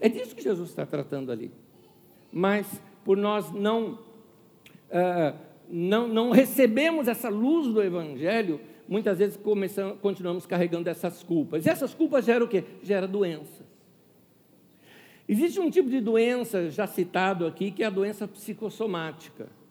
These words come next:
A doença psicossomática é aquela que é gerada, é, em você por questões da alma. Quem está sofrendo de doença psicossomática vai apresentar alguns sintomas.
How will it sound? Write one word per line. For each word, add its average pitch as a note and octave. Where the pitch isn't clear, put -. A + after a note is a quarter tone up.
A F#3
doença B3+
psicossomática F#3+
é F3
aquela F#3
que G3+
é F#3+
gerada, F#3
é, E3
em F3+
você D#3
por F#3+
questões G3+
da A3
alma. F3+
Quem C4
está B3+
sofrendo A#3
de F#3
doença G3
psicossomática F3
vai F3+
apresentar F#3+
alguns G#3+
sintomas. A3